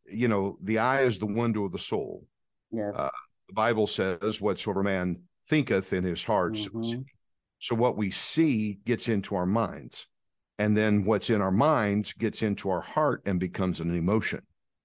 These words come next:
Speaker 2: Yes.
Speaker 1: Offen-, uh, an offense, it first starts with something we see or hear. Uh, perception is everything. What we perceive becomes law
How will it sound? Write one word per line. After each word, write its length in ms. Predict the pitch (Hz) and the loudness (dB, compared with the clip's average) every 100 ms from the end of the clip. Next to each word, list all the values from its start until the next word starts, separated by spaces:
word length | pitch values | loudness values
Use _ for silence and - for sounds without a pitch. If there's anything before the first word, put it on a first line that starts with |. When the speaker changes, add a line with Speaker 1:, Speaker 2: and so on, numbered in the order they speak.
| _ - | _ -10
Speaker 2:
Yes. 220 | 110 107 - _ _ _ - | -8 -8 -14 _ _ _ -8
Speaker 1:
Offen-, 420 | 95 - 147 160 - | -8 -2 2 2 2
uh, 140 | 107 92 - | -2 -2 0
an 160 | 120 | 2
offense, 800 | 104 - - 190 139 98 - - - _ _ _ _ - | 2 0 0 2 2 0 -2 -4 -6 _ _ _ _ -2
it 240 | 113 101 | 0 0
first 360 | - 151 143 - | 2 2 2 0
starts 440 | - 131 127 127 | 0 0 0 -2
with 180 | 107 98 | -4 -4
something 480 | - 117 107 110 92 | 0 0 0 -2 -2
we 120 | 98 | -2
see 320 | - - 98 | -2 -2 0
or 80 | 92 | -2
hear. 300 | - 85 - _ _ _ _ _ _ _ _ _ _ - | -4 -8 -8 _ _ _ _ _ _ _ _ _ _ -4
Uh, 200 | 85 80 | -2 -2
perception 680 | - 117 - 135 - 117 104 | -2 0 2 2 2 2 2
is 160 | 101 | 2
everything. 460 | 117 104 92 87 78 | 2 0 -2 -4 -2
What 180 | 113 101 | -2 0
we 140 | 113 | -2
perceive 760 | - 107 - 151 135 107 98 - | -2 -4 2 2 4 2 -2 -6
becomes 420 | 101 104 87 85 | -4 -2 -2 0
law 520 | 107 107 87 78 80 | 2 2 2 0 -6